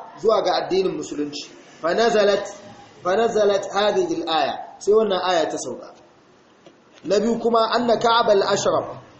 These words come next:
kana yahju an-nabiy sallallahu alaihi wa sallama wa yahrusu alaihi kufara Quraysh fi shi-, fi sha'rihi.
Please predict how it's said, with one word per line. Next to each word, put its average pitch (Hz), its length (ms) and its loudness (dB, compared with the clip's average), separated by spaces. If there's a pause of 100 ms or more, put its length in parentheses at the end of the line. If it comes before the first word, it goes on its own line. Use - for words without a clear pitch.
kana 214 380 2
yahju 208 400 2
an-nabiy 196 420 2
sallallahu 202 600 2
alaihi 202 240 2
wa 180 60 0
sallama 196 500 0 (280)
wa 165 140 4
yahrusu 208 480 2
alaihi 190 460 2
kufara 190 440 2 (120)
Quraysh 190 360 2 (100)
fi 180 120 -10
shi-, 190 220 -8 (200)
fi 185 140 -10
sha'rihi. 185 760 -2